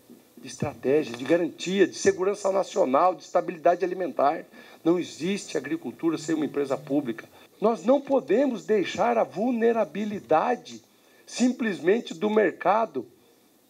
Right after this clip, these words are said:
no dia a dia, de exportar toda a produção brasileira e de repente vem uma seca, como aconteceu no Rio Grande do Sul, ou então vem uma falta de estoque no Nordeste brasileiro,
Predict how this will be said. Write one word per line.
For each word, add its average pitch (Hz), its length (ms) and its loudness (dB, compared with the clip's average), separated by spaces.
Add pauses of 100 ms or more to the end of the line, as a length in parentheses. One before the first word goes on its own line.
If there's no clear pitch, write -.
(600)
no 185 140 0
dia 220 220 4
a 190 60 4
dia, 214 420 0
de 139 120 -6
exportar 220 580 2
toda 220 200 2
a 208 40 2
produção 202 420 -6
brasileira 180 640 2 (500)
e 165 40 -10
de 165 100 0
repente 170 360 -6
vem 165 160 0
uma 156 200 -4
seca, 175 420 -2
como 165 200 -8
aconteceu 151 440 -8
no 135 80 -4
Rio 127 140 -4
Grande 127 180 -6
do 107 60 -16
Sul, 247 360 -4 (460)
ou 185 120 8
então 208 220 2
vem 196 140 0
uma 196 180 2
falta 214 480 2
de 175 120 -14
estoque 185 600 0 (380)
no 165 100 -2
Nordeste 147 520 0
brasileiro, 147 580 -2